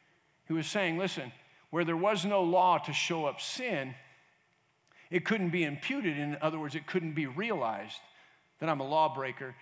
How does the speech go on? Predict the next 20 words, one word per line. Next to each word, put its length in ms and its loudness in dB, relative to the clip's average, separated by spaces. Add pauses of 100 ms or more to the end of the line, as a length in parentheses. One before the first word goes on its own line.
(140)
Yet, 500 2 (280)
sin 560 0
or 140 -2
disobedience 880 -2
was 200 -8
reigning 560 -2
over 200 -4
men's 300 -6
life. 300 4 (240)
Men 200 2
were 120 0
still 280 -4
separated 600 0
from 160 -2
God. 320 6
They 100 0
just 320 -4
didn't 400 -2
know 280 6
it. 200 -8